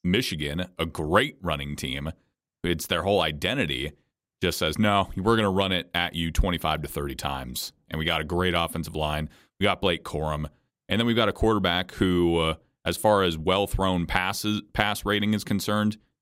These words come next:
is one of the best in the country, and he's twenty-five and one in his tenure, or twenty-six and one now in his tenure at Michigan. I, I just, I don't know. I, I could see the Wolverines just coming out and having control. But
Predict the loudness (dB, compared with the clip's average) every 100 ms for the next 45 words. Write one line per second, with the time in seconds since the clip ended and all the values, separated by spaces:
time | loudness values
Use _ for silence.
0 | -6 -2 0 0 0 -2 -4 -4 -4 -4
1 | -4 -6 -2 0 0 0 -2 -2 -2 0
2 | 0 -2 -8 _ _ -6 -6 -4 -2 0
3 | -2 0 0 2 2 2 0 -2 -2 0
4 | 0 0 0 -2 _ _ _ _ -2 -2
5 | -2 -2 -2 -2 -2 -2 -4 -4 -4 -8
6 | _ _ _ _ _ -4 -2 -2 -4 -4
7 | -4 -4 -8 -12 _ _ -6 -4 0 0
8 | -2 -8 -8 -6 -6 -14 -16 -14 -12 -12
9 | -14 -18 -6 -2 0 0 0 4 4 4
10 | 2 4 2 0 -2 0 2 2 2 0
11 | 0 0 0 2 2 2 0 -6 0 2
12 | 2 -2 -8 -10